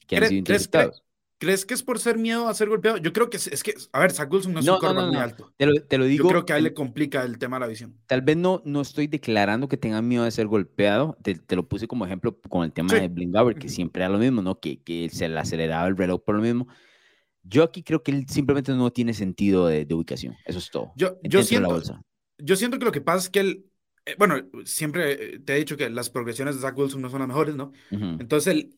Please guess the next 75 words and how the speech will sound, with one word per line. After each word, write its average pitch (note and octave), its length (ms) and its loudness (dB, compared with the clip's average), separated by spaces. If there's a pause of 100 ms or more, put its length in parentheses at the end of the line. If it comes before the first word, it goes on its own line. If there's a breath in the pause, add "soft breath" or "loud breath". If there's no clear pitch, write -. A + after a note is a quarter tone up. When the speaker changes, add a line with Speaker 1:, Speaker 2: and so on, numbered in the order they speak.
(140)
Speaker 2:
ah, - 180 -16
eh, C3 220 -4
hace C#3+ 180 2
el G#3 80 6
snap, G#3+ 360 2 (360)
vuelve D#3 320 4
a G3+ 60 6
dar A3+ 80 8
a G#3 60 2
su D#3 160 -4
primera C#3+ 300 0
progresión, F#3 560 0 (460)
y B2+ 100 -10
si B2+ 140 -4
no C3+ 80 0
está, G#3+ 400 0 (640)
la D3 160 0
visión F#3 380 4
de A3 100 4
campo, F#3+ 420 0
él, F3 200 -2
él C#3+ 140 -2
es F3+ 80 2
muy G3 160 4
pequeño, C#3+ 340 -4
y B2 80 -8
Speaker 1:
Pero B2 140 6
Speaker 2:
cuando B2+ 160 6
Speaker 1:
ahí D3 60 4
es C#3+ 60 0
donde E3+ 180 6
Speaker 2:
empieza F3 80 4
Speaker 1:
se D#3+ 60 4
Speaker 2:
a - 40 4
ver - 100 2
a - 40 2
la E3+ 60 6
Speaker 1:
altera, F3+ 120 0
Speaker 2:
gente D#3+ 160 -6
acá F3 200 -4
Speaker 1:
ahí - 140 -6
es G#2+ 60 -2
donde C#3 180 0
se D3+ 80 0
Speaker 2:
Exacto. B3+ 220 6
Speaker 1:
altera, F#2 160 2
se - 120 -4
Speaker 2:
Entonces, G3+ 240 2
Speaker 1:
empieza A3+ 40 2
Speaker 2:
ahí A3 60 6
es G#3+ 40 8
Speaker 1:
a G#3 40 2
Speaker 2:
donde A3 160 6
él C#3 40 6
Speaker 1:
salir, D3 40 4
Speaker 2:
sale, D#3+ 340 0 (120)
y D3 100 -10
se D3+ 80 -2
Speaker 1:
y, - 20 2
Speaker 2:
vuelve D3 140 4
Speaker 1:
pero C3 120 8
es C3+ 40 8
lo D3+ 60 0
Speaker 2:
loco. - 40 -14
Speaker 1:
que - 80 4
te F3 100 2
digo, D3 280 4
ok, G#2+ 140 -4 (300)
uno D#3+ 200 0
de F3 40 4
los F3 120 2
detalles, C#3 260 2
por A2 140 -2
ejemplo, A2+ 420 -2 (680)
poner, C3 400 0